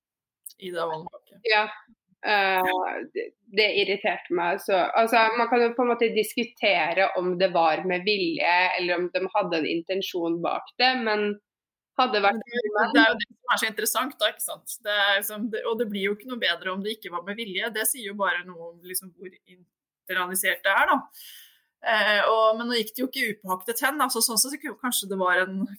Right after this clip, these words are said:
Speaker 1: cunning plan for å få opp diskusjonen <laughs> rundt det, for det oppnådde de i hvert fall <laughs> til de grader. For det,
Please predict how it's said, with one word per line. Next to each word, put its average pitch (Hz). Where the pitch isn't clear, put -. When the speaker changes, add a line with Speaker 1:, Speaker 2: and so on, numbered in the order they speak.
Speaker 1:
cunning 240
plan 240
for -
å -
få 226
opp -
diskusjonen 269
<laughs> -
rundt 226
det, 269
for 254
det 247
oppnådde 220
de 262
i 254
hvert -
fall 240
<laughs> -
til 233
de 233
grader. 214
For 226
det, 214